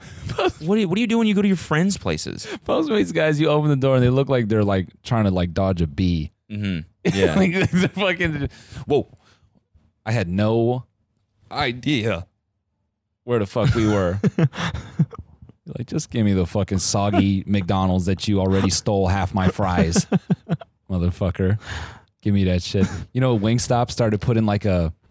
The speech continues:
Speaker 1: like, they started sealing the bag. They put, like, stickers all along
Speaker 2: Oh,
Speaker 1: it.
Speaker 2: nice.
Speaker 1: So, like,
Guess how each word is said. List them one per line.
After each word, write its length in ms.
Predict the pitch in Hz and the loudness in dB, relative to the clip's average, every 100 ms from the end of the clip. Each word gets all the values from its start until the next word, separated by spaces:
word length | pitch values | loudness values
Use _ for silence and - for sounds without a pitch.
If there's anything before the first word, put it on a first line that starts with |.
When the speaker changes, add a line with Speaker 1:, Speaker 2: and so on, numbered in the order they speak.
| - | -10
Speaker 1:
like, 260 | - 92 - _ | -4 -4 -6 _
they 80 | - | -2
started 300 | 131 101 - | 2 2 0
sealing 480 | - 110 104 107 | -2 0 2 2
the 80 | 95 | 0
bag. 460 | 82 85 87 110 113 | -2 -2 -2 -2 -4
They 80 | 101 | -2
put, 180 | 117 | -2
like, 120 | 87 - | -2 -4
stickers 640 | - - 101 113 110 107 | -4 -4 -2 0 0 0
all 280 | - 104 110 | -2 0 2
along 240 | 110 117 | 2 2
Speaker 2:
Oh, 160 | 117 110 | 2 0
Speaker 1:
it. 20 | |
Speaker 2:
nice. 540 | 107 104 98 - - - | 0 -2 -2 -2 -6 -10
Speaker 1:
So, 240 | - 110 98 | -4 0 0
like, 340 | 90 80 | 0 -4